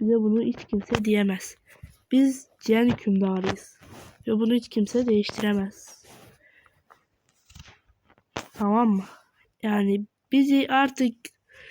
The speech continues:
ne Haçlı ordusu yenebilir, ne de bir koalisyon ordusu yenebilir. Hiç merak etmeyin arkadaşlar. Bu arada Sovyet Rusya sayesinde kazandık diyemeyiz. Çünkü denilebilir, denilmeyebilir.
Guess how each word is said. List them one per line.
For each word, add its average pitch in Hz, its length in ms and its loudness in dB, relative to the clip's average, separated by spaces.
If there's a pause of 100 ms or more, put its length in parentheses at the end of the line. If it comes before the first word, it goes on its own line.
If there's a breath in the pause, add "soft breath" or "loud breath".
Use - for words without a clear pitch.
(240 loud breath)
ne 277 100 4
Haçlı 302 360 4
ordusu 240 360 2
yenebilir, 226 580 2 (400)
ne 240 140 2
de 240 300 4 (140)
bir 240 100 -2
koalisyon 226 640 2
ordusu 214 400 -2
yenebilir. 196 580 -2 (1120)
Hiç - 240 -6
merak 220 380 0
etmeyin 214 300 -2
arkadaşlar. 214 640 -4 (440 soft breath)
Bu 240 60 0
arada 247 160 4
Sovyet 254 480 2
Rusya 262 360 -2
sayesinde 254 640 0
kazandık 233 840 -2 (180)
diyemeyiz. 220 520 2
Çünkü 233 500 -2 (1500)
denilebilir, 294 840 6
denilmeyebilir. 254 920 4